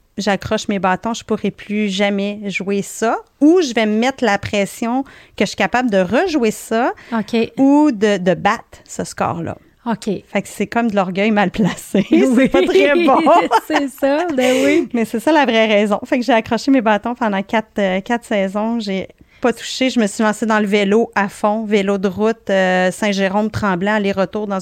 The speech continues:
Speaker 1: une journée, euh, pour oublier que je voulais jouer au golf.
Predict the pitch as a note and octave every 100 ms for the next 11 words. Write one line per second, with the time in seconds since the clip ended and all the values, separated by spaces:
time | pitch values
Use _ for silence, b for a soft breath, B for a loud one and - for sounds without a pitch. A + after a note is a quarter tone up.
0 | G3 F3+ F#3 F#3 G#3+ A3 B B B F#3
1 | F#3 F3+ F3+ F3 E3 E3+ F#3+ - A3 F#3+
2 | G3 F#3+ A3 G#3+ G3 G3 F#3+ G3 G3 G3
3 | G3 A3 C4+